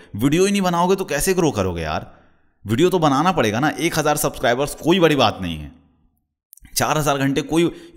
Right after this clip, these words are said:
YouTube बहुत छोटी चीज़ है यार, बहुत छोटी चीज़ है। आप अभी, उम्र क्या है यार कि तुम इतना डिमोटिवेटेड हो रहे हो यार? काम तो करो, अभी अभी आए हो, मुश्किल तो लगेगा।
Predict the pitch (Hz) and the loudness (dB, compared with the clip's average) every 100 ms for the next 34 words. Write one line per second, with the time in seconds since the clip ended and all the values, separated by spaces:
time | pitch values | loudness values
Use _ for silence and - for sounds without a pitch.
0 | 113 156 202 185 123 - 175 196 170 165 | -2 -2 0 -2 -4 2 2 4 0 0
1 | 180 139 156 120 117 139 113 131 165 - | -2 -2 0 2 0 -4 -4 -2 -2 0
2 | 147 160 - 104 82 - - - - 131 | -2 -2 -2 -4 -6 -12 -20 -20 -2 0
3 | 147 - - - - 135 165 110 123 147 | 0 -2 -18 -10 -6 -4 -4 -2 0 0
4 | 123 110 98 98 120 104 110 107 117 107 | -2 -4 -2 -2 -2 -2 -2 0 0 0
5 | 107 104 101 98 95 95 92 87 82 76 | -2 -2 0 0 0 -2 -2 -2 -4 -4
6 | 87 - - _ _ _ _ _ 98 123 | -6 -8 -20 _ _ _ _ _ 0 2
7 | 147 151 120 139 120 113 135 135 143 110 | 2 2 2 2 0 0 2 4 6 6
8 | 98 107 95 95 113 - 170 160 147 147 | 4 2 0 -2 -4 -2 -2 2 2 2
9 | 143 | 2